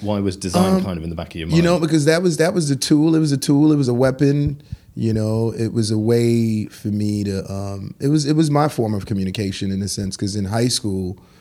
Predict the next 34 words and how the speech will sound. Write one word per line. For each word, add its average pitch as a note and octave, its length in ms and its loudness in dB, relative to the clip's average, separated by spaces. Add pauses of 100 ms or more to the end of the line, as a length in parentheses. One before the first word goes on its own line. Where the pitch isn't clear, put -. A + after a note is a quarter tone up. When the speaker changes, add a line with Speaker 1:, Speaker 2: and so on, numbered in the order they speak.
(320)
Speaker 2:
you G#2 140 -2
know, F#2 120 -4
when G2 360 -6
we're G2+ 80 -8
talking G2 580 -6
nineties G2 680 -4
Brooklyn, F#2+ 720 -4 (580)
you F#2+ 140 -6
know, G#2 380 -6
that F#2+ 360 -6
was, F#2 540 -8 (120)
you - 60 -20
know, G#2 60 -16
I G#2 40 -14
mean, B2 220 0
Brooklyn C3 300 6
has G#2+ 100 0
always G#2 320 0
been F#2+ 400 -4
a - 80 -12
mecca F#2+ 420 -8
and F2+ 80 -8
a F#2+ 80 -10
capital F2+ 600 -8
of, F#2 260 -14
you F2+ 100 -12
know, F#2+ 140 -14
self-expression F#2 1040 -8
Speaker 1:
Mm. F2 360 -4 (280)
Speaker 2:
and F#2 220 -6
also F#2+ 520 -8
self-expression F#2 720 -4
through F#2 180 -10
clothing F2+ 760 -8